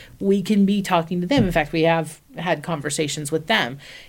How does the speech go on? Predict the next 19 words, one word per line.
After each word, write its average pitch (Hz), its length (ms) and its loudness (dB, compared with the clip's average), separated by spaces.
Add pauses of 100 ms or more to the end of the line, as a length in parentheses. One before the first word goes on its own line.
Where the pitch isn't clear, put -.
You 165 120 -6
know, 160 80 -4
that's 175 280 -4
the 185 80 -2
same 185 260 -2
corridor 190 440 2
I 175 100 2
looked 170 300 -2
at 185 160 0
for 202 180 -4
Hyperloop, 202 840 -2
right? 151 360 -2
And 175 160 -4
we're 170 100 -2
continuing 180 600 -2
our 175 100 -4
conversations 160 720 -2
with 151 140 -4
Hyperloop. 165 680 -2